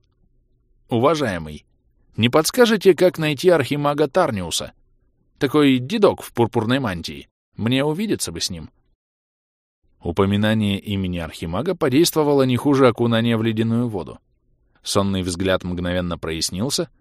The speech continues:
хлюпающие губы собрались в жёсткую линию и процедили:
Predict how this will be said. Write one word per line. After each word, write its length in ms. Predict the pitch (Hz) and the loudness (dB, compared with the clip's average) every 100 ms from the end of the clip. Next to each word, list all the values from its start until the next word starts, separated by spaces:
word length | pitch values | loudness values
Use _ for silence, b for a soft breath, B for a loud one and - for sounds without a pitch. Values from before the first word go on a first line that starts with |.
| _ | _
хлюпающие 680 | - 135 135 131 117 120 | 0 2 4 2 2 0
губы 240 | 117 190 175 | 0 2 4
собрались 500 | 135 127 120 143 - | 4 2 4 2 0
в 80 | 131 | -2
жёсткую 440 | 107 110 - 101 | 0 0 -2 -4
линию 380 | 92 110 151 160 | -2 -4 -4 -6
и 100 | - | -6
процедили: 600 | 123 135 - 120 92 - | -4 -4 -4 -4 -8 -10